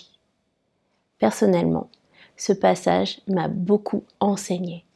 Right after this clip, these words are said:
Je vous avoue que c'était un peu perturbant parce qu'on pourrait reprocher à Paul de manquer d'authenticité, d'être hypocrite, comme si ce n'était pas la même personne en fonction des personnes qu'il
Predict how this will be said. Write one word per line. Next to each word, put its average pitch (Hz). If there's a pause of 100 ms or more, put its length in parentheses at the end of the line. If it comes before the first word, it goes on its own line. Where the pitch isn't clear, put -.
(480)
Je -
vous 185
avoue 185
que 202
c'était 185
un 233
peu 180
perturbant 190 (440)
parce 208
qu'on 214
pourrait 202
reprocher 247
à 226
Paul 220
de 175
manquer 180
d'authenticité, 180 (320)
d'être 175 (160)
hypocrite, 220 (340)
comme 196
si 196
ce -
n'était 165
pas -
la 220
même 220
personne 220
en 175
fonction 185
des 180
personnes 196 (100)
qu'il 180